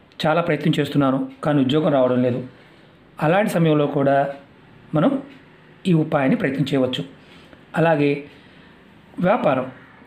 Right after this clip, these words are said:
కొత్త వ్యాపారం మొదలు పెట్టాలి. మీ మనసులో వ్యాపారం మొదలు పెట్టాలనుకుంటున్నారు, కానీ దానికి ఎగ్జిక్యూట్ చేయలేకపోతున్నారు,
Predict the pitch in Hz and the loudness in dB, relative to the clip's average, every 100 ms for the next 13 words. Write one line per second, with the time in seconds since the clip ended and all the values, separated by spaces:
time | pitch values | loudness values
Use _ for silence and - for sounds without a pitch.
0 | - - - - - - - 180 180 247 | -20 -20 -20 -20 -20 -16 -4 -2 2 4
1 | 214 165 185 226 - - - - - 160 | 4 4 2 2 -2 -10 -20 -20 -2 0
2 | 147 127 135 131 123 131 - - - - | 2 2 0 0 0 -2 -6 -18 -20 -20
3 | - - - 160 170 170 180 208 202 156 | -20 -20 -6 0 4 4 2 2 2 2
4 | 147 - - - _ _ _ _ _ - | 2 -4 -14 -20 _ _ _ _ _ -4
5 | 156 160 202 196 160 175 175 - 170 147 | -2 2 4 4 4 2 0 0 2 2
6 | 151 185 175 156 143 147 185 - - - | 2 2 4 4 2 2 0 -4 -14 -20
7 | - - 160 147 143 151 139 143 - - | -8 0 2 2 2 2 2 0 -4 -20
8 | - - 196 160 - 262 - 160 143 - | -20 -4 0 0 0 0 2 2 0 -2
9 | 143 139 131 131 | 0 2 0 -2